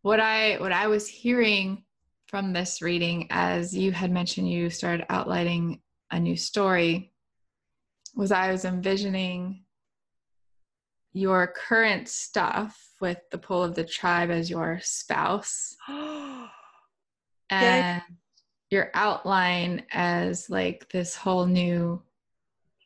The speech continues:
Speaker 1: I can't remember exactly what the quotes were that you said from the book, but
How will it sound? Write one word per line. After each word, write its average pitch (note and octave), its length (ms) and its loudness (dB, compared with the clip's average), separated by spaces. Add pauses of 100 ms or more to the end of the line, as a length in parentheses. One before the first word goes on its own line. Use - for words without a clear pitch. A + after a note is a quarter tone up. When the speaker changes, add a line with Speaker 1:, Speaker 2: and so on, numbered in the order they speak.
Speaker 1:
I G3+ 60 -2
can't G3+ 240 2
remember F#3 320 4
exactly F3 520 0
what F3 100 -4
the E3+ 100 -4
quotes F3 380 -4
were F3 140 0
that E3 120 0
you E3+ 100 -2
said E3+ 280 -4
from F3 200 -4
the E3+ 60 -2
book, E3 360 -4
but - 220 -4